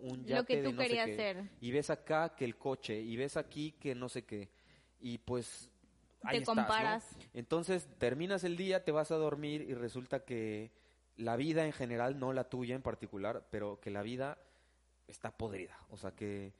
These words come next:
Speaker 1: que literal todo no es tan fácil como uno cree, que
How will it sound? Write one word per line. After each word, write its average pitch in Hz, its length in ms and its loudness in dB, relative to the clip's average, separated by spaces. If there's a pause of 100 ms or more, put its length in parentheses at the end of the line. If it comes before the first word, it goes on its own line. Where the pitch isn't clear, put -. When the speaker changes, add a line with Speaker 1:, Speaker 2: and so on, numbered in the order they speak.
(340)
Speaker 1:
que 107 80 -8
literal 120 420 -2
todo 135 520 -2 (440)
no 131 280 -4
es 135 100 -4
tan 120 160 0
fácil 123 300 -2
como 117 180 -6
uno 113 160 -6
cree, 120 340 -4 (160)
que 113 560 -8